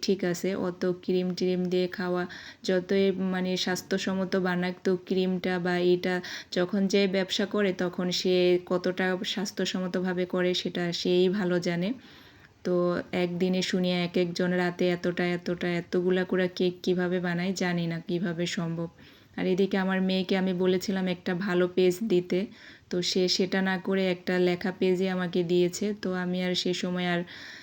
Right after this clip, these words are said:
ই করিনি, ওইটা দিয়ে তাড়াতাড়ি বসিয়ে দিয়েছিলাম। আর কি, যে বাচ্চারা হয় অনেক সময় যে তাদের ভালো পেজ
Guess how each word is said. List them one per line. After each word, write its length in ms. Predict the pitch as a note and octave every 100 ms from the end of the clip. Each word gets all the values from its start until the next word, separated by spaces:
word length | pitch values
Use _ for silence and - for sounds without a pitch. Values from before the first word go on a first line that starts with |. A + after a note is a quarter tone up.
| -
ই 100 | F#3+
করিনি, 460 | F#3 F#3 F3+ F#3 A3
ওইটা 320 | F3+ F3 F3+
দিয়ে 220 | F3 F3+
তাড়াতাড়ি 560 | F3 F3 F3 E3+ F3 F3 E3+ E3+ F3
বসিয়ে 360 | E3 E3+ F3+ F3
দিয়েছিলাম। 640 | E3+ E3+ E3+ - F3 E3+ F#3+ - - - - - - -
আর 160 | E3+ E3
কি, 300 | - E3+ E3+
যে 200 | F3 E3+ E3+
বাচ্চারা 480 | E3+ F3+ F3+ G#3 G3+
হয় 180 | G3 F#3+
অনেক 240 | F#3 F#3 F3+
সময় 340 | - F#3 F#3
যে 140 | F3+ F#3
তাদের 340 | F3+ F3+ F3+
ভালো 300 | F3 G3 F3 F3+
পেজ 260 | F3+ F3+